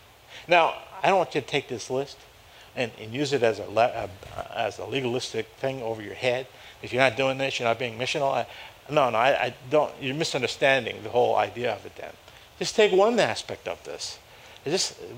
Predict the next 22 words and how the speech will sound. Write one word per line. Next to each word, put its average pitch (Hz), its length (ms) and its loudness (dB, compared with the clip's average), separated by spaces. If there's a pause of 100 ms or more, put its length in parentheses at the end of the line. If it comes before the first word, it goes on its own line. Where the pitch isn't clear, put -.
(420)
run 175 260 4
this 220 220 2
through 113 300 0 (580)
and 139 80 -8
make 170 160 2
it 180 100 4
a - 60 4
part 147 340 4
of 127 120 2
your 127 220 2 (180)
everyday 113 580 -2 (800)
life. 95 440 -2 (1900)
And 170 140 4
who 220 80 6
knows? 104 560 0 (580)
Maybe 120 120 -6
there'll 135 180 4
be 135 140 0
a 120 260 4
banquet, 117 540 -2 (1080)
uh, 90 180 -12 (580)
uh, 87 220 -12